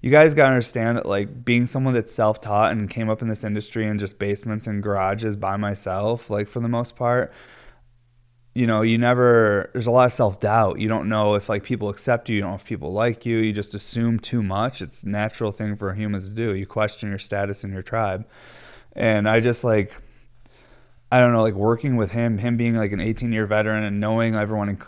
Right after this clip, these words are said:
having collabed with so many different people and traveled around the country and, you know, I can tell when someone's just being nice to be nice to me, and then I can tell when someone's genuinely, like, surprised and then they're being nice. I think I, like, surprised him a little bit, like,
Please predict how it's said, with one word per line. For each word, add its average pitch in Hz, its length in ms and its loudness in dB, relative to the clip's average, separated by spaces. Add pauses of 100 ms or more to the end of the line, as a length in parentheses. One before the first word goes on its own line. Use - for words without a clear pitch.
having 110 300 -2
collabed 113 400 2
with 104 140 -6
so 117 180 -4
many 117 140 2
different 113 240 -2
people 110 320 -4
and 101 100 -4
traveled 110 340 0
around 101 220 0
the 104 80 -2
country 110 500 -4
and, 98 200 -4 (1200)
you 131 140 2
know, 92 400 0 (260)
I 147 140 6
can 175 120 2
tell 151 200 4
when 139 100 2
someone's 127 300 0
just 117 180 -6
being 110 220 0
nice 101 240 -2
to 120 80 -8
be 107 80 -2
nice 101 260 -2
to 131 60 -6
me, 127 140 2
and 117 120 0
then 107 80 -2
I 107 60 0
can 117 160 -4
tell 117 200 -2
when 113 120 -2
someone's 110 340 -2
genuinely, 107 560 -2
like, 98 160 -2
surprised 98 720 -2
and 98 100 -2
then 98 140 -2
they're 95 100 -4
being 92 240 -8
nice. 92 280 -10
I 110 80 -2
think 131 180 0
I, 156 160 6
like, 127 200 0
surprised 104 580 -4
him 101 120 -8
a 92 80 -6
little 90 200 -6
bit, 92 220 -8
like, 101 340 -10